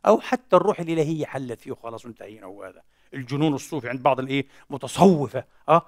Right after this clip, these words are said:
بعض المجانين من المتصوفة الوحدويين، أصحاب إيه؟ نظرية إيه؟ وحدة الوجود والحلول والاتحاد، وهذه الزندقة السافرة الجهيرة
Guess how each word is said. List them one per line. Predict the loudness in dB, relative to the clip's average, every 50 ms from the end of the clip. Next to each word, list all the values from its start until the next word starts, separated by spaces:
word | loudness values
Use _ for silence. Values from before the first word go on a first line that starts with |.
| _ _ _ _
بعض | _ 8 8 10 10
المجانين | 8 6 6 6 4 4 6 6 6 6 6 6
من | 4 2
المتصوفة | 2 2 0 -2 0 2 2 2 2 2 -2 -8 -12 -16 -18 _ _ _ _ _ _ _ 4
الوحدويين، | 8 10 10 10 10 8 8 6 6 6 4 6 8 8 8 8 6 2
أصحاب | 0 -4 0 4 6 6 6 6
إيه؟ | 4
نظرية | 2 4 4 6 6 4 4
إيه؟ | 6 8
وحدة | 10 12 12 12 10 8 6 6
الوجود | 4 2 2 2 4 8 8 10 8 8 6 0 _ _ _ _ _
والحلول | 8 10 10 10 8 8 6 8 8 8 8 8
والاتحاد، | 8 6 4 0 0 4 8 8 8 8 6 2 _ _ _ _
وهذه | 2 6 6 6 6 4
الزندقة | 2 0 2 4 4 4 6 4 2 0 0 -2
السافرة | -4 0 4 4 4 4 4 0 -4 -6
الجهيرة | -6 -6 -4 -2 0 0 -2